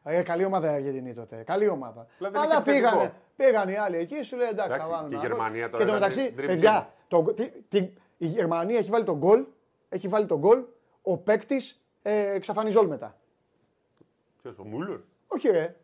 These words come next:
Speaker 2: Ποιος;
Speaker 1: Ο κοντός, ρε, του, του Κλοπ. Που τον είχαν στην Dortmund, τον πήγαν στην Bayern, στην Bayern τον βάζανε και σκούπιζε το, σκούπιζε το γήπεδο.
Speaker 2: Ο Γκέτσε.
Speaker 1: Και μετά ο Γκέτσε. Και μετά
Speaker 2: Πήγε
Speaker 1: τέλος.
Speaker 2: στην
Speaker 1: Αυτός.
Speaker 2: Eindhoven,
Speaker 1: Τι
Speaker 2: δεν
Speaker 1: έκανε;
Speaker 2: πήγε;
Speaker 1: Ε, όπου και να πήγε μετά. Α,
Speaker 2: Ε, να σου πω
Speaker 1: α,
Speaker 2: κάτι, τώρα η Γερμανία είχε ρίξει εφτά στη Βραζιλία.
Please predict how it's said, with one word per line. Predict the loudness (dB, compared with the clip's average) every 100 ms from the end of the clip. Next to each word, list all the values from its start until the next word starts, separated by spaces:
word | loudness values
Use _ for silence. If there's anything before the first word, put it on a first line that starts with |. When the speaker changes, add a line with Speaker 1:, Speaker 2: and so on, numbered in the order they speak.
| _
Speaker 2:
Ποιος; | -20 -20 -14
Speaker 1:
Ο | -6
κοντός, | -2 2 2 0
ρε, | -4
του, | -4 -2 -2 -2 -4 -4 -6
του |
Κλοπ. | -2 -2 -2 -8 _ -10
Που |
τον | -6 -4
είχαν | -4 -6
στην | -6 -2
Dortmund, | -2 -2 -8
τον | -8 -6
πήγαν | -8 -8
στην | -6
Bayern, | -4 -4 -8
στην | -6
Bayern | -6 -4
τον | -4
βάζανε | -6 -6 -8
και | -12
σκούπιζε | -12 -8 -6
το, | -2 0 -2 -4 -10
σκούπιζε | _ -8 -6 -6
το |
γήπεδο. | -6 -6 -4 -4 -6 -10
Speaker 2:
Ο |
Γκέτσε. | -10 -6 -6
Speaker 1:
Και | -6
μετά | -4 -4
ο | -4
Γκέτσε. | -6 -10 -20 _ _ _
Και | -10
μετά | -6 -4 -4 -6
Speaker 2:
Πήγε | -2 -4
Speaker 1:
τέλος. | -4
Speaker 2:
στην | -8 -8
Speaker 1:
Αυτός. | -6
Speaker 2:
Eindhoven, | -8 -4
Speaker 1:
Τι | -4
Speaker 2:
δεν |
Speaker 1:
έκανε; | -4 -8
Speaker 2:
πήγε; | -10 -6
Speaker 1:
Ε, | -4
όπου | -2 -2
και | -4
να | -6
πήγε | -8 -8
μετά. | -8 -10 -12 -16
Α, | -16 -16 -20 _ _
Speaker 2:
Ε, | -14
να | -8 -8
σου | -6
πω | -4
Speaker 1:
α, |
Speaker 2:
κάτι, | -4 -4 -6
τώρα | -4
η | -4
Γερμανία | -4 -6 -8
είχε | -12
ρίξει | -14 -14
εφτά | -10 -10
στη | -8
Βραζιλία. | -8 -8 -8 -8